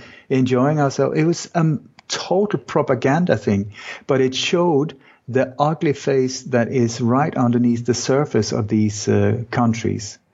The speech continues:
Very sad to say it. And, uh, the, we were walking around in Holland, and everything is just so perfect and, you know, neat and cute. And so, and there, this very, very ugly face came up and really tried to,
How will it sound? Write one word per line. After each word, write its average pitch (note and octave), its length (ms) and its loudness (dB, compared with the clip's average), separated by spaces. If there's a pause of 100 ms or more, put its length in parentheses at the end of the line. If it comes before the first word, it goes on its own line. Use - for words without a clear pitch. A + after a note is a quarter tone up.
Very C3 360 2
sad A2+ 340 0
to G#2+ 100 -4
say A2+ 280 0
it. G#2 220 -4 (640)
And, A2+ 360 2
uh, A2 260 2 (300)
the, A2+ 420 -2 (100)
we B2 140 0
were A#2+ 100 2
walking C#3+ 320 0
around B2+ 320 2
in A2+ 80 0
Holland, A#2+ 420 0
and A#2 280 -2
everything C#3 500 0
is A2 140 -2
just A#2+ 240 -2
so A2+ 340 -2 (320)
perfect C3+ 640 0
and, G#2 220 0
you G#2 120 0
know, G#2 140 0
neat C3 560 -2
and G#2 220 -2
cute. D3 500 -2
And A2+ 160 0
so, A#2+ 220 0
and A#2 400 -2 (240)
there, D3+ 640 0 (640)
this C#3 300 -2
very, C3 420 0
very A#2+ 260 2
ugly B2+ 320 0
face A2+ 320 0
came A#2 260 0
up C3 200 -2
and G#2+ 180 0
really C#3 320 0
tried A#2 400 -2
to, G#2 400 0